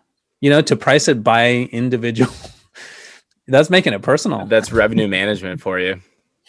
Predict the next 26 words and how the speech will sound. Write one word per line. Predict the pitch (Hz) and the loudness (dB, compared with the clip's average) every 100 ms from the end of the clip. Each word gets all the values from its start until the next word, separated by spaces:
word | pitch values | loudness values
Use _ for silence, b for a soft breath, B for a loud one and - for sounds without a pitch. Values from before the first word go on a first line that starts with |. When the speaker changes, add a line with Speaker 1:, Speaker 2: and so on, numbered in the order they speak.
| B B B - | B B B -4
Speaker 1:
That's | 131 139 | -2 -2
sneaky. | - 127 120 113 98 | -6 -4 -4 -6 -10
So | - 123 117 b b b | -2 0 0 b b b
we | - 131 151 | -6 -2 -2
should, | - 208 185 160 170 175 _ _ | 0 0 0 -2 -14 -20 _ _
we | 131 127 | -4 -2
should | 139 | -2
try | - 120 | 0 0
that. | 160 - - - _ _ | 0 -4 -12 -20 _ _
Right? | 110 110 | 2 2
Speaker 2:
Yeah. | 104 - | 2 -2
Speaker 1:
I | |
mean, | 131 123 123 - _ - | -2 -2 -4 -14 _ -8
we, | 123 131 | -6 -2
I'll | 123 147 147 | 2 0 0
search | - 139 139 135 | -2 -2 -2 -2
Alaska | 120 120 127 - 127 | 0 2 2 2 2
again | 113 131 127 98 117 - - | 2 0 0 -2 -8 -12 -6
on | 113 107 | -4 -4
a | 107 | -6
specific | - 107 120 110 | -6 -4 -4 -4
airline | 113 117 120 | -2 0 0
that | 107 | -2
I'm | 104 | -4
flying | - 113 113 | -2 -2 0
back, | 110 95 92 - | 0 -2 -6 -12